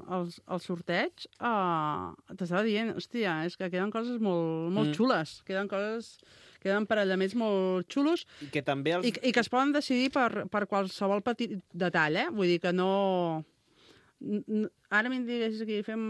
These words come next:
Speaker 1: una porra, hòstia, ho poses difícil,
Speaker 2: És que
Speaker 1: Eric.
Speaker 2: també és el que comentàvem abans, que, mm,
Speaker 1: El que jo no
Speaker 2: els
Speaker 1: sé és com afecta a, als equips de quarta, que potser fa aquestes dues setmanes
Speaker 2: Clar,
Speaker 1: que estan parats,
Speaker 2: porten
Speaker 1: no?
Speaker 2: unes quantes setmanes, és
Speaker 1: No sé,
Speaker 2: veritat.
Speaker 1: no sé com ho han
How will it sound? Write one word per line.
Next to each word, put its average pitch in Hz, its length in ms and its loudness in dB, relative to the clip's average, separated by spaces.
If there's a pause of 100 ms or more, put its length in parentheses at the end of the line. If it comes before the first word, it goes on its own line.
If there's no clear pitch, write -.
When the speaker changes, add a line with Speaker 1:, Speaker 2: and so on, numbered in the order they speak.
(160)
Speaker 1:
una 208 180 -2
porra, 214 440 0 (400)
hòstia, - 360 -6
ho 135 340 -6
poses 170 220 -6
difícil, 151 340 -6
Speaker 2:
És 143 80 -4
que 143 100 0
Speaker 1:
Eric. 185 60 -2
Speaker 2:
també 180 200 2
és 180 60 -4
el 190 140 0
que 185 160 0
comentàvem 156 560 0
abans, 165 340 0
que, 139 360 -4 (160)
mm, 131 800 -10 (100)
Speaker 1:
El 220 80 0
que 247 160 2
jo 285 80 2
no 330 80 2
Speaker 2:
els - 40 -2
Speaker 1:
sé 359 80 -2
és - 80 -6
com 330 120 2
afecta 302 540 -2 (200)
a, 220 260 0
als 208 280 -2
equips - 240 -6
de 277 80 -4
quarta, 262 280 -2
que 277 60 -2
potser 247 500 -2
fa 226 160 -2 (440)
aquestes 226 300 -6
dues 247 160 -2
setmanes 240 240 0
Speaker 2:
Clar, 254 80 4
Speaker 1:
que 254 100 0
estan 226 120 0
parats, 175 280 2
Speaker 2:
porten 151 200 -2
Speaker 1:
no? 156 60 -2
Speaker 2:
unes 156 220 -4
quantes 127 340 -6
setmanes, 104 440 -10
és 113 80 -12
Speaker 1:
No - 100 0
sé, 226 120 2
Speaker 2:
veritat. 226 400 0
Speaker 1:
no 226 100 -2
sé 233 100 -2
com 233 120 -2
ho 226 40 0
han 220 100 -2